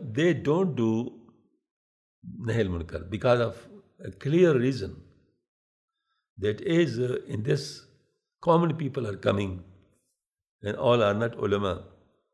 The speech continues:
and only ulama can know the limitation of these things.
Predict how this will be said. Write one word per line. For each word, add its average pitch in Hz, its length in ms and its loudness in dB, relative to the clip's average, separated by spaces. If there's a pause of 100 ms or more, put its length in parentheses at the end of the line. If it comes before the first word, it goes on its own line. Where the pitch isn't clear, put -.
(420)
and 113 180 -6
only 151 440 0 (100)
ulama 139 340 4
can 139 260 0
know 127 100 2
the 104 120 -2
limitation 104 580 -4
of 87 160 -8
these 90 180 -6
things. 80 400 -14